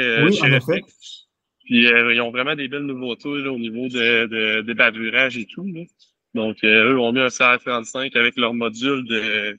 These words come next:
Speaker 1: compliance. Euh, fait qu'encore là, super, super belle cellule au niveau de PushCorp.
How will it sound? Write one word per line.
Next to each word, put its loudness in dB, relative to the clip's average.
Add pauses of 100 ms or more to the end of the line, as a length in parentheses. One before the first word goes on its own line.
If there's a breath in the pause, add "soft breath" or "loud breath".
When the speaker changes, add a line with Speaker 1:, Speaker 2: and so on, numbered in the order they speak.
(140)
Speaker 1:
compliance. -2 (600)
Euh, 2 (580)
fait -2
qu'encore 4
là, 2
super, 0 (160)
super 0
belle 0
cellule -2
au -4
niveau -4
de -18
PushCorp. -4